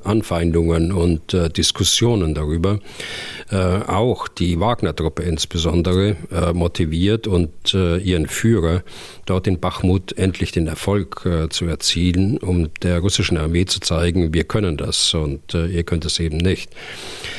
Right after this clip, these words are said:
Aber auf der anderen Seite <clears throat> ist es schon so, äh, dass man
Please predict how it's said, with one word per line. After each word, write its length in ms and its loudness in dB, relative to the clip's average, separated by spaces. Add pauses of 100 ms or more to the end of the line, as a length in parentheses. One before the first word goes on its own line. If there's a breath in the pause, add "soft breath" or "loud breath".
(180 loud breath)
Aber 260 0
auf 100 -2
der 180 -4 (100)
anderen 320 4
Seite 400 2 (140)
<clears throat> 260 2 (760)
ist 120 4
es 80 2
schon 340 4
so, 340 4 (480 loud breath)
äh, 280 2
dass 280 0
man 420 4